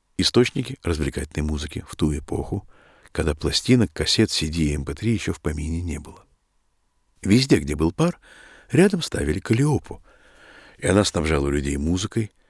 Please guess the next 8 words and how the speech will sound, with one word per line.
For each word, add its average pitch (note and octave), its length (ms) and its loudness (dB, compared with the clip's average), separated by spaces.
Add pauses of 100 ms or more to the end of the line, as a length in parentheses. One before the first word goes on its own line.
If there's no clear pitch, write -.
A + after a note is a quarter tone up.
(320)
Иногда D3 340 4
играл E2 260 4
органист, A#2+ 500 0 (280)
иногда C3+ 360 4
исполнение E2 520 2
музыки B2+ 380 -2
происходило D2 540 -2
механически. D#2 720 -6